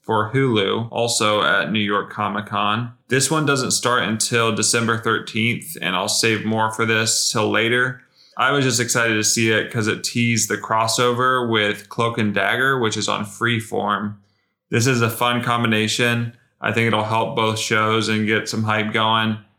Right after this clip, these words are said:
They both tend to fall towards the bottom of my priority list as shows, not 'cause they're bad by any means. I think it's just they're less demanding and a little more forgettable in the scheme of things.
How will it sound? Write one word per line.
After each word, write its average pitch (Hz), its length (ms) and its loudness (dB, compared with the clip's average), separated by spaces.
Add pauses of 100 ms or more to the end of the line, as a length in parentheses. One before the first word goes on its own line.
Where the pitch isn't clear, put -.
(120)
They 117 140 2
both 139 560 0
tend 127 420 -2
to 127 80 2
fall 113 540 0
towards 117 260 -2
the 104 80 0
bottom 101 400 0
of 113 120 0
my 104 240 -2
priority 104 600 0
list 123 420 0
as 87 240 -4
shows, 120 760 0 (460)
not 110 320 0
'cause 123 280 0
they're 113 160 2
bad 98 480 0
by 127 140 0
any 139 200 0
means. 135 420 -2
I 101 200 0
think 107 220 -2
it's 107 200 -2
just 104 400 0
they're 107 160 2
less 101 720 -2
demanding 110 640 0
and 98 120 -2
a 101 60 0
little 104 180 0
more 107 280 -2 (260)
forgettable 127 800 0
in 110 100 -2
the 107 80 2
scheme 113 300 0
of 117 120 0
things. 123 540 -2